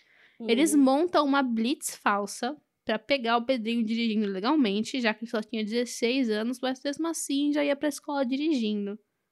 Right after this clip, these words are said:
Speaker 1: né?
Speaker 2: Não.
Speaker 1: Eu acho isso o máximo, cara,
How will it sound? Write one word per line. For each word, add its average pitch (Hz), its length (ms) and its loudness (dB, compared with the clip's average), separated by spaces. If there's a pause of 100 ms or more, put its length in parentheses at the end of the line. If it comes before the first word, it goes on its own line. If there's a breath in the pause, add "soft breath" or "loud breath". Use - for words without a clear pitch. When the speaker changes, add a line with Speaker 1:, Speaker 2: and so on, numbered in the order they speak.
(140)
Speaker 1:
né? 226 320 -2 (1300)
Speaker 2:
Não. 190 560 -6
Speaker 1:
Eu 294 220 6
acho - 140 4
isso 427 180 0
o 640 100 -10
máximo, 247 580 8
cara, 185 460 -2